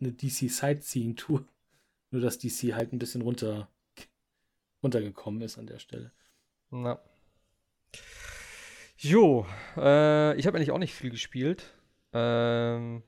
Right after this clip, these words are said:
Speaker 2: zumindest nichts Neues. Ich hab Hand relativ viel gespielt, bevor mein Internet abgeschaltet wurde, denn das ist jetzt auf der PlayStation rausgekommen.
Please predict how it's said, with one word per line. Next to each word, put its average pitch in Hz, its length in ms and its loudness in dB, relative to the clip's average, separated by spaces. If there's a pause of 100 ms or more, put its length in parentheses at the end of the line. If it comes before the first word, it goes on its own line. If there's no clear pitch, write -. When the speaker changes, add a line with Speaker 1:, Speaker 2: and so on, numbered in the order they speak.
(120)
Speaker 2:
zumindest 135 260 0
nichts - 160 -6
Neues. 131 300 2
Ich - 80 -4
hab 143 160 2
Hand 127 340 0
relativ 165 340 2
viel 165 120 -6
gespielt, 156 320 -4
bevor 135 160 -4
mein 135 100 2
Internet 151 260 0
abgeschaltet 147 540 -2
wurde, 156 260 0
denn 131 280 -2
das 131 140 -2
ist 143 120 -4
jetzt 147 160 2
auf 139 60 -2
der 139 80 0
PlayStation 151 580 -2
rausgekommen. 160 600 -4